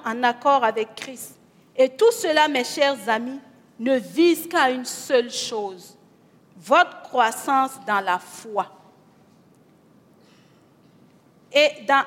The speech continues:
Actes neuf, trente et un, il est dit, ça c'était les premiers croyants, les premiers disciples qui s'étaient convertis à Jésus-Christ, « Dans toute la Judée,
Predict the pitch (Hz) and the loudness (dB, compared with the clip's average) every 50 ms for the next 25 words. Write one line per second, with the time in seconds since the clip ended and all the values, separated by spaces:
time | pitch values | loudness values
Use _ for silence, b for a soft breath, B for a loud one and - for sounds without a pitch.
0 | - 302 359 - - - - - 277 269 254 269 294 302 320 311 - - - 269 | 2 2 2 2 0 -10 -18 -14 -8 -4 0 2 2 2 2 0 -4 -16 -4 0
1 | 254 247 240 247 269 254 247 269 285 285 262 233 226 220 190 175 196 226 262 277 | 0 0 0 -2 -6 -4 0 0 0 -2 -2 -4 -4 -4 -4 -8 -14 -12 -12 -12
2 | 311 311 - _ _ _ _ _ _ _ - _ _ - 330 302 302 302 - 311 | -12 -14 -18 _ _ _ _ _ _ _ -20 _ _ 0 0 0 0 0 -2 0
3 | 277 269 - - - - - 277 269 269 285 294 277 - - - - 240 208 214 | 0 2 2 -2 -2 -4 -2 -2 -2 0 -2 -4 -6 -8 -10 -2 0 0 0 0
4 | 220 226 247 277 277 247 - - 233 226 233 254 269 214 185 214 208 - - 254 | 0 -4 -4 -2 -2 -4 -4 -4 -6 -6 -4 -6 -8 -10 -10 -16 -18 -14 -12 -12
5 | 247 - - 226 214 - 233 226 - 240 233 233 - 226 220 196 202 208 208 208 | -14 -14 -16 -20 -16 -16 -16 -8 -6 -6 -6 -6 -8 -12 -10 -4 -4 -4 -4 -4
6 | - - - 247 254 - _ b b b b b 214 208 202 185 208 220 208 175 | -12 -20 -20 -20 -20 -20 _ b b b b b -2 -2 -2 -2 -6 -8 -10 -10
7 | 196 208 - - - 262 285 330 - - _ b b b b b b b b b | -12 -20 -20 -18 -12 -12 -12 -12 -12 -16 _ b b b b b b b b b
8 | 185 262 294 302 277 - - - 415 453 440 440 302 277 247 233 233 220 - - | 2 2 4 4 2 -2 0 4 4 4 4 0 0 2 2 2 2 0 -4 -6
9 | 247 247 220 175 247 247 269 339 370 - - | -6 -8 -8 0 2 2 2 2 -2 -18 -20